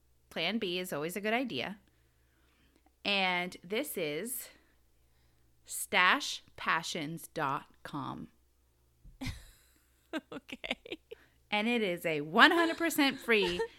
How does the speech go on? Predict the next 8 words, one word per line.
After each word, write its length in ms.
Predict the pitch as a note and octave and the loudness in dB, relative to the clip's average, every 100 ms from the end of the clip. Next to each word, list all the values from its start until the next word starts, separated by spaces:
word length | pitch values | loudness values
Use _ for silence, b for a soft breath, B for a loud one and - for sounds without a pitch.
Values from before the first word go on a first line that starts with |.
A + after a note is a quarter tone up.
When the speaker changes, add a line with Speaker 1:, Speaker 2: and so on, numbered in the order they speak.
| B | B
Speaker 2:
<laughs> 320 | B B E3+ | B B -10
Speaker 1:
dating 520 | E3+ A#3+ C#4+ D#4+ E4 D#4 | 2 4 6 4 0 0
and 240 | G#3 G3 | 0 0
niche 360 | F#3+ G#3+ C4 - G#4 | -2 -2 -4 -6 -8
social 540 | - - G#3 C4 E4+ E4 | -6 -2 2 2 0 2
networking 560 | C4 - F#3+ G3 F#3+ | 2 2 0 -2 -6
for 120 | - F3+ | -6 -6
singles 540 | - A3 A#3 A#3+ A#3 | -2 0 2 0 -2